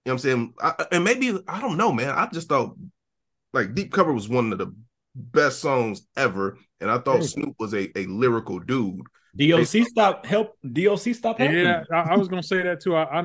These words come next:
Speaker 2: I know I, I heard something where D O C, you know, helped him out on Doggy Style. I don't know to what extent, but
Speaker 3: Yeah.
Speaker 2: um, maybe that's the explanation for the drop off.
Speaker 3: Yeah.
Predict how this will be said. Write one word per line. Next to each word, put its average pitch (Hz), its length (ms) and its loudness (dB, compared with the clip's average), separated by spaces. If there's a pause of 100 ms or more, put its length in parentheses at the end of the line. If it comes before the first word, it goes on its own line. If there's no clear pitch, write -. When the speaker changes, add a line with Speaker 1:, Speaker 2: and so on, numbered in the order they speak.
Speaker 2:
I 165 60 -8
know 156 420 -4 (680)
I, - 0 -
I 139 320 -2
heard 135 320 2
something 123 420 -6
where 113 140 -2
D 127 220 -2
O 120 100 0
C, 123 320 -6 (580)
you 208 60 -2
know, 151 140 2
helped 156 280 2
him 147 140 -2
out 160 180 2
on 113 260 -2
Doggy 120 340 -2
Style. 123 400 -2
I 131 40 -2
don't 135 120 -4
know 127 160 -4
to 120 120 -10
what 120 200 0
extent, 127 540 -4
but 110 340 -8
Speaker 3:
Yeah. - 280 -12 (340)
Speaker 2:
um, 98 520 -8 (760)
maybe 123 220 0
that's 127 200 0
the 127 140 -4
explanation 123 680 -6
for 117 140 -10
the 110 80 -8
drop 117 340 -4
off. 101 200 -12 (400)
Speaker 3:
Yeah. 151 300 -12